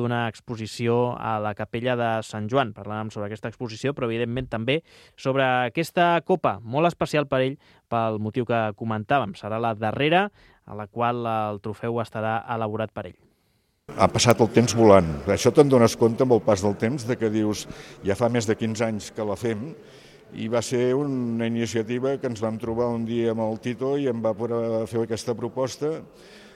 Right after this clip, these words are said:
Speaker 2: Eh, per mi, dius, eh, com que és una cosa col·lectiva i és un món que també l'art no s'hi arriba tan aviat, doncs, eh, ho vaig semblar que dic, «Mira, sí que em ve de gust i si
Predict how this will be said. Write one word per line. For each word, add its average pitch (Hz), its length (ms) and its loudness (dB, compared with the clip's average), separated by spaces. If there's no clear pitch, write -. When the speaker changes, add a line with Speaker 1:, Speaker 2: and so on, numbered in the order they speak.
Speaker 2:
Eh, 110 560 -2
per 113 160 0
mi, 117 300 -2
dius, 98 560 -4
eh, 101 720 -6
com 107 100 -6
que 117 140 -6
és 104 100 -8
una 113 80 -6
cosa 101 240 -4
col·lectiva 107 720 -4
i 104 160 -2
és 107 160 -4
un 113 140 -4
món 117 240 0
que - 160 -6
també 107 640 -2
l'art 110 300 -2
no 113 180 -4
s'hi 110 220 -4
arriba 113 320 -2
tan 104 500 -6
aviat, 107 680 -4
doncs, 117 180 -4
eh, 107 80 2
ho 110 240 -4
vaig 113 160 -6
semblar 117 400 -2
que 135 80 -4
dic, 107 240 -8
«Mira, 110 220 -4
sí - 240 -8
que 131 80 -4
em 113 100 -2
ve 110 80 2
de 107 160 0
gust 139 380 -6
i 107 100 -6
si 101 220 -8